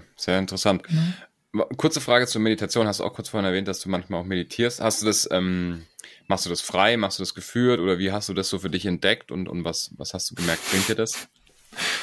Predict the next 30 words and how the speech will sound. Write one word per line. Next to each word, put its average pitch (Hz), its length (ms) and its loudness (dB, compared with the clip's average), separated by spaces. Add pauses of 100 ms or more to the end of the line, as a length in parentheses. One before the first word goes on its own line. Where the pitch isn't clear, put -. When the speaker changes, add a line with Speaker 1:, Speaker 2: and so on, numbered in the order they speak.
(120)
Speaker 1:
Erzähl 98 160 0
da 104 120 8
ein 98 60 2
Speaker 2:
Ähm, 98 40 0
Speaker 1:
bisschen. 92 280 -4 (220)
<laughs> - 440 -12
Speaker 2:
genau. 117 320 4 (300)
Ähm, 110 420 6 (220)
auch 107 200 4
hier, 139 600 4
wie 127 100 6
bei 101 160 8
vielen 131 220 6
<laughs> - 20 10
anderen 127 280 6
Sachen, 123 680 6
wären 117 240 10
mehr 107 160 8
Speaker 1:
Ja. 90 60 2
Speaker 2:
Habits 151 400 6
und 123 100 10
mehr 120 340 10
Disziplinen 127 720 10
notwendig, 120 480 8
um 110 80 6
das 107 140 8
Speaker 1:
Ja. 104 40 0
Speaker 2:
gut 135 120 6
zu - 100 6
machen. 120 300 8